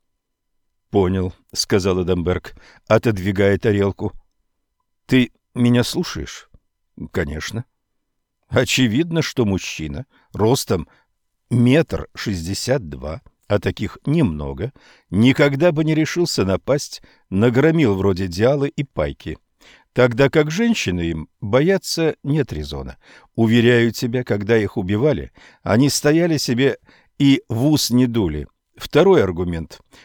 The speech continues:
ментального характера даже интереснее. В обоих случаях первой раны с лихвой хватило бы,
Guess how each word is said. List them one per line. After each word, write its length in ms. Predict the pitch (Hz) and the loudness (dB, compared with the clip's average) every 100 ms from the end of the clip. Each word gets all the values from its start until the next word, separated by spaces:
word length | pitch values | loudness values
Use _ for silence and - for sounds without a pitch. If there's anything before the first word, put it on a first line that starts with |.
| _ | _
ментального 600 | 202 196 143 95 87 92 | -2 0 2 0 -2 -6
характера 540 | 87 101 87 - 90 90 | -4 -2 -4 -6 -6 -2
даже 360 | 160 139 143 - _ - | 0 0 -2 -4 _ -2
интереснее. 800 | 127 123 110 98 160 - 71 - _ _ _ | 0 2 2 2 0 -4 -8 -12 _ _ _
В 120 | 85 | 2
обоих 340 | 123 123 127 110 | 4 6 4 2
случаях 500 | - 170 - 87 - | -2 -4 -2 -4 -4
первой 420 | - 101 95 95 - | -2 0 2 0 -2
раны 440 | 101 98 82 82 - | 0 0 -2 -8 -10
с 160 | - | -4
лихвой 400 | 113 120 - 165 | -2 -2 0 -2
хватило 480 | - 92 87 87 80 | 0 -4 -4 -6 -6
бы, 160 | 73 | -10